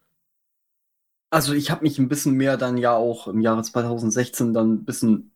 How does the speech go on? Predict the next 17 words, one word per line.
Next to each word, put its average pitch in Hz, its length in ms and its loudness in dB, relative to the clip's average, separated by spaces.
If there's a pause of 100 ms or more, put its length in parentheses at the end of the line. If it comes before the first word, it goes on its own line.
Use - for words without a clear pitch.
(120)
informiert, 131 880 0 (120)
hab 113 220 -6
auch - 320 -2
sehr 110 280 -2
viele 113 240 -2
YouTube-Videos 104 880 0
gesehen, 101 460 0 (340)
Majira, 107 880 0 (840)
ähm, 117 680 0
Telefon, 113 1040 0
Teia, 110 640 0
also 107 280 -2
komplett 117 440 -2
Albino 117 400 0
Topaz. 120 840 -4
Ich 110 240 -6
hab - 180 -4